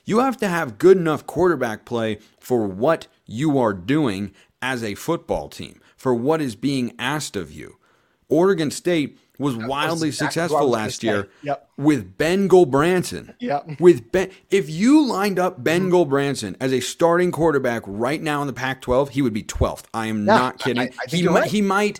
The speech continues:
Speaker 1: he might be above, uh, whoever Stanford ends up starting.
Speaker 2: Yeah.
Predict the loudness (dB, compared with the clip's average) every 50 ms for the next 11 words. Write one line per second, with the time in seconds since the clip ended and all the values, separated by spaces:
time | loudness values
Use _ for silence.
0 | -16 _ _ _ _ _ _ _ _ _ _ _ _ _ _ _ _ _ -8 -6
1 | -4 -2 -2 -2 0 0 0 -2 -2 -2 0 2 2 4 4 4 4 4 2 2
2 | -2 -8 -14 -10 -8 -6 -6 -6 -6 -6 -6 -4 0 2 2 2 2 0 -2 -2
3 | -4 -4 -4 -4 -4 -4 -4 -4 -4 -4 -4 -6 -8 -8 -8 -8 -8 -8 -10 -14
4 | _ _ _ _ _ _ _ _ _ -10 -8 -8 -8